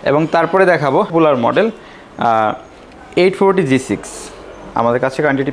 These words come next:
পিস অ্যাভেলেবেল রয়েছে, একেবারে জার্মানির অরিজিনাল ভেরিয়েন্ট অ্যাভেলেবেল রয়েছে। Core i five এইট জেনারেশনের প্রসেসর ইউজ করা হয়েছে, এইট জিবি র্যাম রয়েছে, দুইশো ছাপ্পান্ন জিবি এসএসডি রয়েছে।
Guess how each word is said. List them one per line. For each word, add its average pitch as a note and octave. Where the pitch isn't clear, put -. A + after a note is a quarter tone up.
পিস D#3+
অ্যাভেলেবেল D#3+
রয়েছে, D3+
একেবারে C3
জার্মানির C3+
অরিজিনাল C#3
ভেরিয়েন্ট C#3
অ্যাভেলেবেল C3+
রয়েছে। B2+
Core C#3+
i D3
five E3+
এইট C#3+
জেনারেশনের E3+
প্রসেসর F3
ইউজ F3+
করা F#3
হয়েছে, F#3
এইট C#3+
জিবি E3
র্যাম E3+
রয়েছে, F3
দুইশো C3+
ছাপ্পান্ন C3
জিবি C#3+
এসএসডি A#2
রয়েছে। B2+